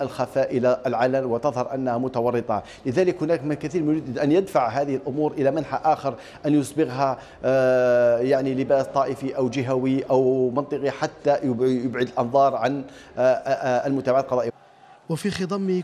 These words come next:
Speaker 2: كل الأحداث التي يشهدها الشارع الجزائري، يبقى الحفاظ على عمل مؤسسات الدولة أولوية،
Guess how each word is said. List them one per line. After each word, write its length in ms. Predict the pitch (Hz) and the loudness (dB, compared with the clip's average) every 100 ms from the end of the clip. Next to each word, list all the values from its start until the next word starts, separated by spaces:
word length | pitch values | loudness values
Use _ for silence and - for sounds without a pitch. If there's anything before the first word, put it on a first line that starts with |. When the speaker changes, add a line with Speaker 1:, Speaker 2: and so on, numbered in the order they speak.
| - | -2
Speaker 2:
كل 160 | 175 | -2
الأحداث 640 | 160 147 123 135 151 175 - | -2 -4 -8 -4 -4 -4 -6
التي 360 | 120 135 139 | -6 -6 -6
يشهدها 440 | 131 - 147 147 135 | -4 -4 -4 -4 -4
الشارع 520 | 143 147 151 147 143 | -4 -4 -4 -4 -4
الجزائري، 680 | 143 135 131 139 139 165 139 - - - - | -4 -4 -6 -6 -4 -4 -4 -10 -20 -12 -2
يبقى 280 | 160 - 170 | -2 -2 -6
الحفاظ 420 | 151 170 208 190 | -6 -6 -4 -4
على 220 | 160 151 | -2 -4
عمل 420 | 120 160 160 151 | -4 -4 -2 -2
مؤسسات 600 | 139 110 - 139 151 139 | -4 -6 -8 -8 -8 -6
الدولة 420 | 135 123 160 151 | -6 -4 -2 0
أولوية، 840 | 151 - 180 156 143 175 180 143 117 | -2 0 0 0 -2 -2 0 -2 -4